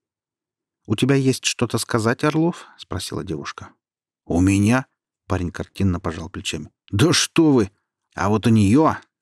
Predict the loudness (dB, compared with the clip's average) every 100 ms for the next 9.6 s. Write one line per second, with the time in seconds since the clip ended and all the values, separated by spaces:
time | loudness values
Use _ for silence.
0 | _ -8 -4 0 0 2 4 2 2 -4
1 | -2 -2 -4 -12 -14 -6 -4 -2 0 0
2 | -2 -8 -10 -14 _ _ _ _ _ _
3 | _ -2 -2 -4 -8 -6 -8 -8 -4 -4
4 | -6 -8 -8 -6 -6 -6 -6 -8 -12 -10
5 | -6 -4 -2 -2 -2 -4 -6 -10 -4 -2
6 | -2 -4 -8 -8 -6 -6 -6 -6 -6 -10
7 | -16 -16 -18 _ _ _ _ _ _ _
8 | _ -4 0 0 0 -2 0 -2 0 2
9 | 4 2 0 -4 -10